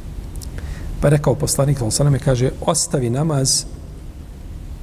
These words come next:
Kaže, "Hoću li ostaviti namaz, Allahov poslaniče?" Pa je rekao poslanik, sallallahu alejhi ve sellem, kaže, "To je krvarenje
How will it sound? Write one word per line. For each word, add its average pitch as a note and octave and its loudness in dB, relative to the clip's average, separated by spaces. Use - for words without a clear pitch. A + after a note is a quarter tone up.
Kaže, C3+ 2
"Hoću D3+ 2
li C#3 4
ostaviti B2 0
namaz, A2 -4
Allahov A2 -6
poslaniče?" - -8
Pa - 2
je F#3 6
rekao D#3 4
poslanik, D3 2
sallallahu - 2
alejhi E3+ 4
ve D3+ -4
sellem, - -
kaže, - -
"To G#3+ 4
je F#3 2
krvarenje G3+ 4